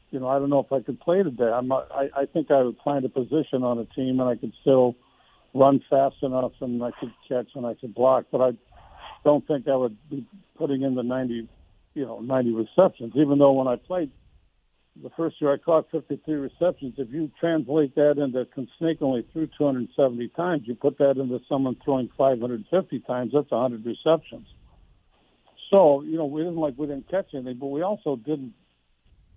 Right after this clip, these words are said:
run like that. We didn't do the routes. And so I would just say, you know, the only thing that always made sense is learn your position and,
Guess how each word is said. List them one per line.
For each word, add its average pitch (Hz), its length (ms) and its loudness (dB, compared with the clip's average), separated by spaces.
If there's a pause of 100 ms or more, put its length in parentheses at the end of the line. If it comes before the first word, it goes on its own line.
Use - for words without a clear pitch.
run 160 300 -2
like 123 220 -4
that. 123 120 -10
We 131 120 -6
didn't 151 280 -4 (280)
do 151 140 2
the 139 100 -8
routes. 147 500 0
And 131 180 -14
so 131 240 -2 (460)
I 185 140 2
would 220 200 4
just 175 240 4
say, 190 200 6
you 165 180 0
know, 143 300 -2
the 151 100 -2
only 214 240 -4 (140)
thing 180 160 -4
that 147 100 -2
always 143 320 -6
made 135 300 -4
sense 156 240 -6
is 123 140 -8 (280)
learn 151 200 2
your 147 100 2
position 143 640 0
and, 113 260 0